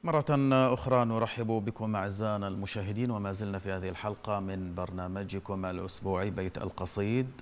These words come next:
وصلنا إلى الفقرة الختامية في هذه الحلقة مهندسة ريمان، إذا أردنا أن نتحدث الآن عن ما يشغلك في الشعر، هل يشغلك الشعر نفسه أو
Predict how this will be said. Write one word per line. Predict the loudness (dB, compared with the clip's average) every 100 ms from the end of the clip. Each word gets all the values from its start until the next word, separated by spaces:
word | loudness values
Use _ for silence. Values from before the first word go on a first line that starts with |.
| -10
وصلنا | -4 0 2 2 -2 -2
إلى | -4 -2 -4 -8 -14 -20 -20 -20 -12
الفقرة | -6 -6 -4 -4
الختامية | -4 -6 -4 -2 -2
في | -4 -6
هذه | -6 -4 -4 -6 -4
الحلقة | -4 -4 -6 -8 -8 -6 -6 -6 -2 -2
مهندسة | -2 -4 -4 -4 -4
ريمان، | -4 -2 -2 -2 -6 -20 -20 -20 -20 -14 -2
إذا | 2 4 4
أردنا | 2 2 0 2 0
أن | 0
نتحدث | 0 -4 -6 -6 -2 -4 -4 -12
الآن | -6 -2 -2 -4 -2 0 -2 -6 -16 -20 -20 -14 -4
عن | 0 2 0 -2
ما | 0 0 2
يشغلك | 0 -2 -2 -2 -2 -2 -6 -14 -14 -20 -20 -20 -20 -20 _ -8
في |
الشعر، | -6 -2 -2 -2 -8 -20 -20 -20 -20 _ _ _ _ -4
هل | 2 4
يشغلك | 4 2 0 0 0
الشعر | -2 -2 -2 -2 -4
نفسه | -4 -4 -4 -6 -10 -2
أو | -2